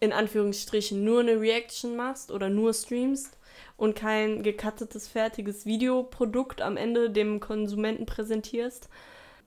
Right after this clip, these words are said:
hast du aber auch immer so, dass du, also du hast immer so ein bisschen den Druck, dass du jetzt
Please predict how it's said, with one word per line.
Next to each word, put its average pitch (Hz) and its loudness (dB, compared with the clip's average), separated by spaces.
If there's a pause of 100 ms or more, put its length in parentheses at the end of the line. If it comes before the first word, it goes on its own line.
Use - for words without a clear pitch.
(120)
hast 214 -2
du 277 4
aber 214 8
auch 214 2 (100)
immer 277 6
so, 226 2 (240)
dass 220 2
du, 214 2 (220)
also 202 -2
du 208 0
hast 233 0
immer 254 4
so 240 0
ein 240 2
bisschen 233 -2
den 220 2
Druck, 226 -2
dass 220 -4
du 220 0
jetzt 208 -2